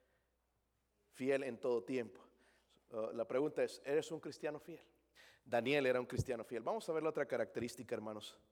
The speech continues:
Ya estamos por terminar. Mira el versículo diez. Cuando Daniel supo que el edicto había sido firmado,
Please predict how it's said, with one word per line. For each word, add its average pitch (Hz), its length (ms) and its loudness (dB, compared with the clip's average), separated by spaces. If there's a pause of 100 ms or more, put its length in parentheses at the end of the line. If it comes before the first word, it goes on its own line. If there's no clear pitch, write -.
(600)
Ya 131 80 -12
estamos 127 280 -4
por 117 140 -4
terminar. 117 300 0
Mira 139 120 0
el 156 60 0
versículo 120 360 2
diez. 117 200 2 (2250)
Cuando 135 300 6
Daniel 135 380 6
supo 156 540 0 (1600)
que 139 100 2
el 135 80 4
edicto 143 320 4
había 135 180 4
sido 147 220 2
firmado, 120 560 0